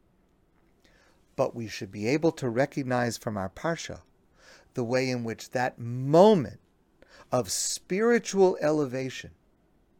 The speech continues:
transforms Yosef's life from the worst moment of his life to the highest.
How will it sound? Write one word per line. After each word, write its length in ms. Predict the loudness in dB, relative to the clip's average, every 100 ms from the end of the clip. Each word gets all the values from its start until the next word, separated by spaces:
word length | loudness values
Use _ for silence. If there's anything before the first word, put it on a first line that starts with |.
| _ _ _ _ _ _ -12
transforms 1300 | -4 -2 -2 -6 -10 -2 0 2 -2 -6 -14 -16 -18 _ _ _ _ _ _ -10
Yosef's 600 | -6 -4 -4 -8 -8 -10
life 400 | -16 -20 -20 -20 _ _ _ _ _ _ _ _ _
from 380 | -18 -14 -14 -14
the 140 | -20 -20 -4
worst 640 | 2 4 4 2 -4 -10 -20 _ _ 0
moment 480 | 8 8 8 6
of 80 | 2
his 180 | 0 0
life 480 | 0 -2 -6 -14 -20 _ _ _ _ _ _ _ _ _ _ _ _ -14
to 120 | -8
the 220 | -8 -8 -10
highest. 580 | -14 -18 -20 -20 -20